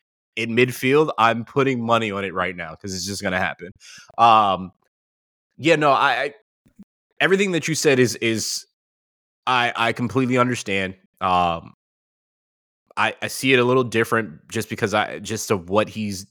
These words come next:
doing right now, and especially with,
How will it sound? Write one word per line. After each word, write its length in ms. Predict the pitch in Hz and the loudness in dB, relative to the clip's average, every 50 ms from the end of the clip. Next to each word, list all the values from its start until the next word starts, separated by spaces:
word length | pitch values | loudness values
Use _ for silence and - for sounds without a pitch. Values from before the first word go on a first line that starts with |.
| _ - | _ -8
doing 340 | - 113 117 120 117 110 | -4 -2 -2 -2 -2 -2
right 240 | 101 101 104 101 82 | -2 -2 -2 -4 -4
now, 460 | 90 95 98 104 113 120 131 147 151 - - - - - _ _ _ _ _ | -2 0 2 4 4 2 2 0 -4 -10 -18 -20 -20 -20 _ _ _ _ _
and 120 | 127 127 | -2 0
especially 460 | 123 - - - 135 135 - - 147 131 | 0 0 0 0 0 0 0 -2 -4 0
with, 380 | 123 127 120 117 110 - _ | 0 0 0 0 -2 -6 _